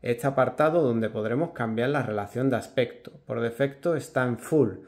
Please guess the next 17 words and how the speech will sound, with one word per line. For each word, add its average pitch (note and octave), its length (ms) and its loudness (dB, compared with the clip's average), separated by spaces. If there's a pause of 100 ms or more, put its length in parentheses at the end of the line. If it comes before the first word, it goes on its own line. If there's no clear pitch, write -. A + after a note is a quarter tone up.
(440)
pero F3+ 440 8
nos A2 160 -4
aparece A2+ 480 -2
pantalla A#2 580 2
completa C#3+ 460 0
en C#3 160 0
teléfono. A#2 560 0
Pues A#2+ 140 -4
tendremos C3 380 0
que D3 120 0
dar C3+ 140 4
la D3 140 2
pantalla A#2 520 0
completa B2+ 460 0
en C#3 100 2
dispositivo B2 760 -2
conectado. G#2+ 760 -2